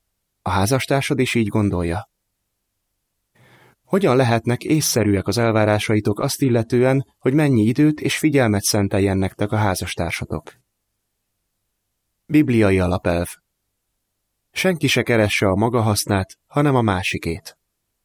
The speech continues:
Egy Korintusz tíz, huszonnégy. Otthonról dolgozom, ezért igyekszem egy meghatározott időpontban abba hagyni a munkát.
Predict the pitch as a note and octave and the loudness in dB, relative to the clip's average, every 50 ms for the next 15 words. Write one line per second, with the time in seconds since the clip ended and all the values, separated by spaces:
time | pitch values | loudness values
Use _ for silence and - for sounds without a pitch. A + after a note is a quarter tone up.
0 | _ _ _ - C3+ D#3 - - - C#3 B2+ A#2+ A2 G#2+ A2+ G2+ G#2 - - - | _ _ _ -2 -2 -2 -2 -4 -2 0 0 0 0 0 -2 -2 0 -2 -4 -6
1 | - _ _ _ - B2+ B2+ B2 A2+ G2+ - - - _ _ - - A2 G2+ - | -8 _ _ _ -2 0 0 0 0 -2 -4 -6 -10 _ _ -8 -4 -4 -2 -2
2 | - F2 F2+ F2 F2 E2 E2+ F2+ - - - _ _ _ _ _ _ _ _ _ | -2 -2 -2 -2 -2 -4 -4 -4 -8 -12 -20 _ _ _ _ _ _ _ _ _
3 | _ _ _ _ _ _ _ _ _ _ _ _ _ _ _ _ - _ _ _ | _ _ _ _ _ _ _ _ _ _ _ _ _ _ _ _ -20 _ _ _
4 | _ _ _ _ _ E3 E3+ E3+ - C3+ A#2+ A2+ A#2 A2+ G#2 A#2 A#2+ B2 A#2 B2 | _ _ _ _ _ -4 -2 0 0 2 2 4 4 4 4 4 2 2 2 2
5 | A#2 G#2+ C3 C3 C3 A#2 - _ - C3 B2+ C#3+ D3 - D#3 F3+ D#3+ B2 - - | 0 2 2 0 0 -2 -4 _ -6 -2 0 0 0 0 0 0 0 0 0 0
6 | - A#2+ B2 C3 C3 C#3 C#3 - - A#2 G#2+ - G#2+ G2 G2 G2 - G#2 G2 - | -2 0 0 2 0 0 -2 0 -2 -2 -2 0 0 0 0 0 -2 -2 -2 -2
7 | C3+ A#2+ A#2 A2 G#2+ - B2+ B2+ C3 B2+ C#3+ C#3 C#3 - - C3+ A#2 F#2+ G#2 F#2 | -2 0 2 0 0 0 0 -2 0 0 0 -2 0 0 -2 -2 0 0 -2 -2
8 | G2 F#2+ F2 F2+ F#2 F2+ F2 E2+ E2+ E2+ - - E2 E2+ G2 - - - | -2 -4 -4 -4 -4 -4 -4 -6 -6 -8 -6 -6 -8 -8 -8 -12 -18 -20